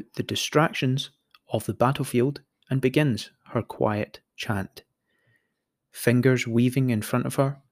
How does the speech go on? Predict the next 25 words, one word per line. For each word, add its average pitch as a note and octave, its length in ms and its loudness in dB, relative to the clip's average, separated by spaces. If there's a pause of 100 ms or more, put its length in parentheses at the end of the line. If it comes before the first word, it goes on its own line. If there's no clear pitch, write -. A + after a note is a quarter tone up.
(260)
she - 180 2
completes - 600 0 (120)
her B2+ 80 0
spell A#2+ 680 2 (280)
and G#2+ 240 -2
launches A#2 560 -2
a G#2+ 120 -8 (100)
tiny D3 420 2
bead C3+ 380 0 (260)
of - 80 -8
fire A#2+ 560 -2
towards A2 380 -2
the - 160 -4
enemy A2 320 -2
ranks, A2 460 -4 (520)
where G#2+ 180 2
it G#2 140 0
erupts A#2+ 520 0 (180)
into A#2 260 -2 (100)
a A#2 220 0
conflagration B2+ 1200 2 (400)
that A2+ 220 2
engulfs A2 720 0 (180)
the G#2+ 100 4
soldiers." G#2 560 0